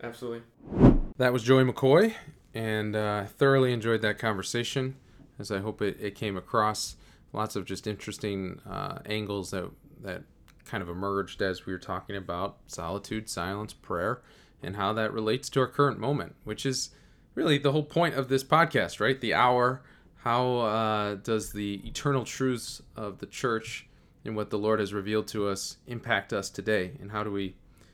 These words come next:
Speaker 2: move through, uh, these days that we're living in? I wanted to close this episode with just a, uh, quick word on a verse that's been, um, just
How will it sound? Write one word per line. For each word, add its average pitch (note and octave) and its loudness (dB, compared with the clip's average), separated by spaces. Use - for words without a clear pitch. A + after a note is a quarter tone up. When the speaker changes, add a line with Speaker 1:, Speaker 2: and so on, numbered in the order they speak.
Speaker 2:
move G#2+ 2
through, G#2 -6
uh, F2+ -8
these G#2 -6
days G#2 0
that F#2+ -4
we're G2 -4
living G#2 -2
in? F2+ -6
I C3 -4
wanted D3+ 6
to D3+ -8
close D#3 6
this C3+ 0
episode C3 4
with A#2+ 0
just B2+ 0
a, A2 2
uh, G2 -4
quick - -4
word C3 6
on A#2+ 2
a G2+ 2
verse A#2 0
that's G#2+ 0
been, G2+ -4
um, - -16
just A2 -12